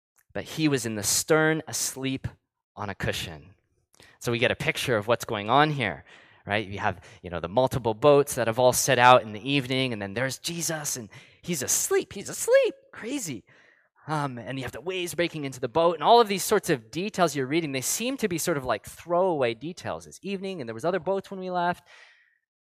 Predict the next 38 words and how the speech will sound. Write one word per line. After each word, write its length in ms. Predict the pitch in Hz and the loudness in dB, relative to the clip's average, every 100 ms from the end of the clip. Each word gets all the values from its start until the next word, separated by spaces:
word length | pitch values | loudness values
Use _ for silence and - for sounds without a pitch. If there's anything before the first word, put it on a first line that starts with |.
| _ | _
They 60 | 165 | -6
sort 200 | - 262 | 0 0
of 240 | 214 135 | 0 -4
read 400 | 143 220 214 127 | -6 -4 -4 -6
throwaway 360 | - 196 180 147 | -2 0 2 0
details 460 | 147 190 156 123 110 | -2 -6 -2 -4 -2
like 300 | 131 151 151 | -4 -4 -6
you 120 | 127 | -6
would 160 | 117 104 _ _ | -6 -8 _ _
read 360 | 117 131 120 107 | -8 -6 -8 -10
an 120 | 120 | -10
eyewitness 580 | 113 120 113 110 104 - | -4 -2 -2 -6 -10 -12
account, 500 | 110 131 120 90 - | -12 -8 -6 -6 -10
which 160 | 107 110 | -12 -10
is 140 | 101 | -8
what 180 | 104 - | -8 -8
scholars 460 | - 101 95 95 - | -8 -4 -2 -4 -8
say, 380 | 95 90 90 - | -8 -8 -12 -14
this 180 | 95 95 | -14 -12
is 300 | 85 - - | -14 -16 -18
exactly 500 | 98 98 85 - 82 | -10 -8 -8 -10 -14
what 200 | 76 - | -16 -20
this 220 | - - | -20 -20
is. 380 | 76 - - - _ _ _ _ _ _ | -20 -20 -20 -20 _ _ _ _ _ _
This 120 | 113 113 | -10 -10
is 120 | 101 | -8
an 100 | 98 | -6
eyewitness 420 | 92 90 - - | -8 -10 -14 -18
account. 340 | 87 78 65 | -16 -16 -16
This 160 | 117 117 | -14 -12
is 120 | 120 | -8
what 160 | 110 90 | -6 -6
happened 520 | - 110 - 92 90 | -6 -6 -6 -10 -10
that 200 | 92 - | -12 -12
night 340 | 95 87 76 _ _ _ _ | -12 -12 -14 _ _ _ _
on 140 | 98 | -12
the 60 | 90 | -10
Sea 580 | - - 117 101 92 | -10 -10 -10 -12 -14